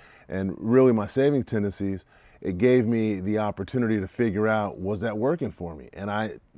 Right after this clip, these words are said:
ask each of you, ask yourself the question, these are the things that you're doing, is it working for you? Likely,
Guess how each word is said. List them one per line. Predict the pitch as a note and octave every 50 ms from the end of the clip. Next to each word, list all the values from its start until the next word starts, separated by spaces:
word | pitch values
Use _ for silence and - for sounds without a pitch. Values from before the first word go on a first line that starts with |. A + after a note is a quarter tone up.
| - - -
ask | - G#2+ A2 A2+ A2+ - -
each | - A#2+ B2 A2+ -
of | B2 F#2+ A2+
you, | C#3 C#3+ A2 E2 D2+ - _ _ _ -
ask | E2 G#2 A#2+ A2 - B2
yourself | A2 - C3 B2+ A#2+ -
the | A2
question, | - C3 C3+ C3 A#2+ - - D#2+ D2 - _ _ _ _ _ _ _ _ -
these | A2 A#2+ A#2
are | B2
the | A2+ G#2
things | - A#2 A#2 A2+ G2+
that | A2+ G#2 -
you're | G#2+ F#2+
doing, | F2 C3+ C#3+ C3 A#2+ A#2+ B2 - _ _ _ _ _ -
is | A2 A#2 G#2
it | B2 A2+
working | B2 C3 D3 C3 C3 G#2+
for | - - F#2+ F2 D#2+
you? | D2+ D2+ D2+ - _ _ - - - _ _ -
Likely, | F2 A2 C#3+ E3 - - A2+ A2+ A2 A2 G2